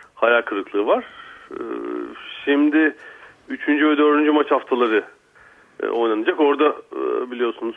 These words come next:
yıllardan beri sistem öyle. E, neredeyse karşılıklı eliminasyon gibi oynanıyor. Yani aynı takımla, e, oynuyorsunuz üst üste. E, orada Galatasaray'ın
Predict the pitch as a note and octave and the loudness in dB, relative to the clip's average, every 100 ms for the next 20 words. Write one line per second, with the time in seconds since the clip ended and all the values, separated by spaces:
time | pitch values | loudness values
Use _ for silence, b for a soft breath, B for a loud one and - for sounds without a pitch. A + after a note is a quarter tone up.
0 | - A#2+ A2+ A2+ A2 G#2+ G2+ - A#2+ A2+ | -10 -2 2 2 2 -2 -8 -2 0 2
1 | B2 D3+ - - - - _ _ - - | 0 -4 -12 -20 -20 -20 _ _ -14 -12
2 | - F2+ - A#2 B2 B2+ A#2 C#3 C3+ B2+ | -12 -12 -12 -4 0 2 0 0 0 0
3 | B2+ D#3 C#3 C#3 C#3 C3 C#3+ B2+ A2 G#2+ | 0 0 2 4 2 2 2 2 2 2
4 | G2+ G#2 A2+ C3 C3 A#2+ - C3 E3+ D#3 | 2 0 4 4 2 -2 -4 0 2 0
5 | - _ _ - - C#2 D#2 B2 A2 G#2 | -6 _ _ -12 -12 -12 -2 0 0 -2
6 | G#2+ G2+ A2+ - - - G#3+ - B B | -6 -8 -8 -10 -6 -2 -2 -2 B B
7 | B B B _ G#1+ A1+ - A1+ A1+ A2+ | B B B _ -8 -6 -4 -4 -4 -2
8 | A#2 C3 C#3+ D3 C#3 C#3 C3+ D3 C#3+ | 2 2 2 2 4 2 2 0 0